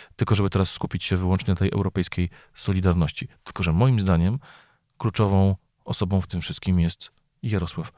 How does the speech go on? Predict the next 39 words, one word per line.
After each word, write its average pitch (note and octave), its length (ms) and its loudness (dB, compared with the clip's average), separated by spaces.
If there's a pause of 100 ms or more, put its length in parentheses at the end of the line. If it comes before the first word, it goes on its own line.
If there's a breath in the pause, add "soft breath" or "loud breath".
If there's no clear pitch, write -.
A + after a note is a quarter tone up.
(220)
Kaczyński. - 580 -6 (260 loud breath)
Innymi G#2 260 4
słowy, G2 200 -2
czy G2 120 -2
Jarosław A#2 260 -4
Kaczyński G2 420 -4
myśli F#2 260 -2
tak - 180 -6
jak - 160 -8 (180 soft breath)
Krystyna F2 460 -2
Pawłowicz? C#2 580 -6 (180)
Odczepcie - 500 -6
się - 120 -8
wszyscy - 320 -6
od F2 80 -2
nas, F2+ 180 -2 (100)
sami F#2+ 320 2
musimy F2 320 -2
budować D#2+ 320 -4
swoje E2 240 -6
bezpieczeństwo - 640 -8 (260 loud breath)
i G#2+ 100 -4
trzystutysięczną F2 800 -4
armię, E2 300 0 (300 loud breath)
przed - 180 -10
którą E2+ 320 0
będzie D2 400 -2 (240 soft breath)
drżała E2 540 0
Rosja D#2 360 -2
i E2+ 140 -6 (400 loud breath)
Władimir F2+ 500 0
Putin? C#3 340 -2 (220 loud breath)
Czy - 140 -6
raczej A2+ 280 0
Jarosław F#2+ 300 0
Kaczyński F#2 400 -2
myśli F#2 300 0
tak, - 280 -4
jak F2+ 220 -2